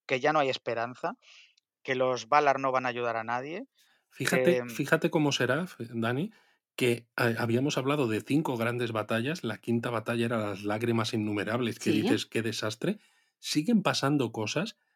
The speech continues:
Speaker 2: siguen, han, caen estas grandes ciudades de los elfos, y aquí no hay batallas, no, ni nombres así grandiosos de las guerras de Beleriand,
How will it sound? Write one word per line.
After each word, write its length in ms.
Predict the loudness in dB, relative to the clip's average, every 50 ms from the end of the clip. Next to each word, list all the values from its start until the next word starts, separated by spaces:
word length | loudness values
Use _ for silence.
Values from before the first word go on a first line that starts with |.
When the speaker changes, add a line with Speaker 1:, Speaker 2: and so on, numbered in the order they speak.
| _ -6
Speaker 2:
siguen, 460 | -2 0 0 0 0 0 -2 -2 0 0
han, 240 | 0 0 0 -2 _ _
caen 320 | 0 2 4 4 4 4
estas 280 | 2 0 0 -4 -6 -4
grandes 420 | 0 0 2 2 2 2 0 -2
ciudades 440 | 0 0 0 0 0 -2 -2 -4 -2
de 100 | -2 -4
los 200 | -4 -4 -6 -6 -6
elfos, 360 | -6 -6 -4 -4 -6 -6 -6 _ _ _ _ _ _ _
y 240 | -8 -6 -6 -4 -6
aquí 260 | -8 -8 -4 0 2
no 120 | 2 4 4
hay 180 | 2 2 -2 -4 -12 -18 -20 -16
batallas, 680 | -12 -6 -4 -4 -4 -2 -2 -2 0 0 0 -2 0 0
no, 280 | 0 0 0 0 -2 -2
ni 160 | 0 0 2 2
nombres 560 | 2 2 0 0 0 0 0 0 -2 -2 -4
así 240 | -6 -6 -6 -4 -2
grandiosos 840 | -2 -2 -2 -2 -4 -4 -4 -2 -2 -2 -2 -2 -4 -4 -6 -4 -4
de 160 | -4 -4 -4
las 160 | -4 -6 -8
guerras 360 | -6 -6 -6 -6 -6 -6 -8 -6
de 80 | -4
Beleriand, 400 | -4 -2 -2 -2 -2 -2 -4 -4